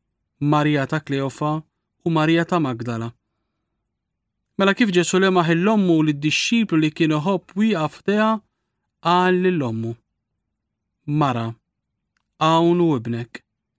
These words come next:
Imbagħad qal lid-dixxiplu, "Hawn hi ommok." U minn dak il-ħin,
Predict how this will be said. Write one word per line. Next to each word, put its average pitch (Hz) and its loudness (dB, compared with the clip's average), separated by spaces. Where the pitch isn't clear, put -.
Imbagħad 196 2
qal 190 2
lid-dixxiplu, 170 -2
"Hawn 170 4
hi 175 4
ommok." 113 -8
U 135 -2
minn 131 0
dak 139 -4
il-ħin, 156 0